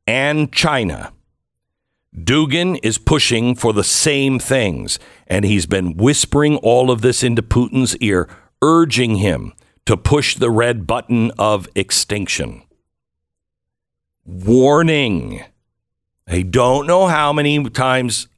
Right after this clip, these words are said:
um, I, I, I can say this or will be allowed to say this at some point. Warning all conservatives, capital T traditionalism,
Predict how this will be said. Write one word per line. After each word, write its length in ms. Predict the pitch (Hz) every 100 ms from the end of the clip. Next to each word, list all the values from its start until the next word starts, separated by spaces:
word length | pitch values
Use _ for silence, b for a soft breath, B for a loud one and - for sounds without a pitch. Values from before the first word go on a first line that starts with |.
| _ _ _ _ - -
um, 340 | 127 113 101 -
I, 340 | - 123 120 -
I, 200 | 107 113 -
I 140 | 101
can 640 | 110 - 180 214 175 120 90
say 280 | - 104 90
this 400 | 85 64 - - b b b -
or 180 | 123
will 120 | 127 120
be 200 | 127 127
allowed 500 | 131 170 226 233 151
to 100 | 139
say 280 | - 113
this 280 | 104 98 -
at 140 | 92 90
some 280 | 107 92
point. 440 | 80 95 71 - _ _ _ _ _ _ _ _ _ _ _ _ _ _
Warning 920 | 95 92 131 180 196 180 117 82 69 - _
all 420 | 131 160 185 190
conservatives, 1160 | 180 180 165 - 170 165 139 104 64 50 - - _ _ _ _ _ _ _ _ _ _ _ _
capital 580 | - 170 180 185 190 185
T 420 | - 185 170 180
traditionalism, 1120 | - 165 139 160 156 135 123 104 90 69 53